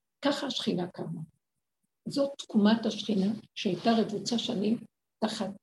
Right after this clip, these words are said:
אה, שיעבוד ועול, שזה הוצאנו מ-,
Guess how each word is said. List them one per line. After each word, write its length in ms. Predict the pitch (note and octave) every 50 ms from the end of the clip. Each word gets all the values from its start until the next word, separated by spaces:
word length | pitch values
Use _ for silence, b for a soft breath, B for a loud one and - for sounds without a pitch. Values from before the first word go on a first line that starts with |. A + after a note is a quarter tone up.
| _ _ _ _ _ _ _
אה, 200 | G3+ - - G3+ A3+ - - _ _ _ _ _ _
שיעבוד 540 | - - - G3 F3 E3 E3 A3 - A3 F#3 E3+
ועול, 460 | F#3+ - G#3 F#3 F3 F#3 A#3 C4+ - - _ _ _ _ _ _ _ _ _ _ _ _ _ _ _ _ _ _ _
שזה 320 | - - - A3+ - G3+ F#3+
הוצאנו 340 | G3 G3 - A#3 A3 G3+ G3+
מ-, 260 | G3+ G3+ G#3+ A3